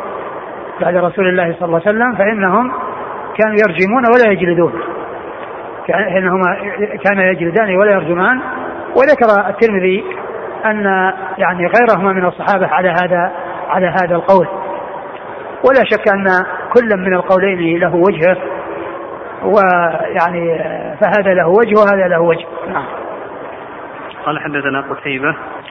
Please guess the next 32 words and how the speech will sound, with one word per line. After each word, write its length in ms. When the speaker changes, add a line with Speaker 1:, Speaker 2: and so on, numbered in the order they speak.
Speaker 1:
قتيبة 360
بن 100
سعيد 360
ثقة 180
أخرجه 320
أصحاب 340
الكتب 160
الستة. 320
Speaker 2:
عن 120
هشيم. 520
Speaker 1:
عن 180
هشيم 380
بن 80
بشير 180
الواسطي 560
ثقة 220
أخرجه 240
أصحاب 300
الكتب 160
الستة. 300
Speaker 2:
عن 80
منصور 440
بن 160
زادان. 480
Speaker 1:
منصور 260
بن 220
زادان 280
ثقة 300
أخرجه 300
أصحاب 360
الكتب 180
الستة، 340